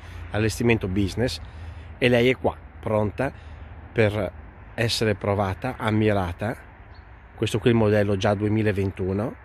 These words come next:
è l'ultimissimo restyling,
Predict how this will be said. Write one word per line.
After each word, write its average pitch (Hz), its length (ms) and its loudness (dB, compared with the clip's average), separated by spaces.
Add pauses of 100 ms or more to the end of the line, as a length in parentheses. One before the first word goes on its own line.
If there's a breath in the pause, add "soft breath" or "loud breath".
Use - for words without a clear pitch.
(420)
è 104 120 -2
l'ultimissimo 104 880 0
restyling, 104 880 0